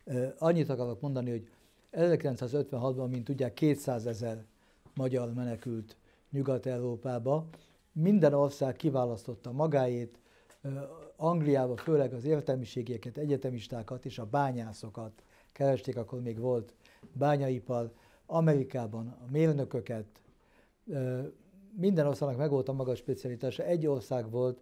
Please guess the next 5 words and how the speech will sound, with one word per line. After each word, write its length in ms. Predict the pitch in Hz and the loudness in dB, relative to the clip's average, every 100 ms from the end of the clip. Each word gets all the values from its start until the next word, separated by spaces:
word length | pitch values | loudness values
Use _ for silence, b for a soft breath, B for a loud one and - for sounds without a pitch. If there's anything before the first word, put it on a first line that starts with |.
| b b b _ | b b b _
amelyik 320 | - 131 131 139 | -4 -2 0 2
azt 260 | 156 160 | 0 0
mondta, 520 | 127 117 110 120 113 - b b b _ | -4 -6 -6 -6 -6 -10 b b b _
hogy 420 | - 135 156 - - _ _ _ _ _ _ _ _ - | -2 -2 -2 -12 -20 _ _ _ _ _ _ _ _ -6
mindenkit, 920 | 131 190 185 143 120 107 127 127 - | 4 6 8 6 4 -2 -4 -6 -10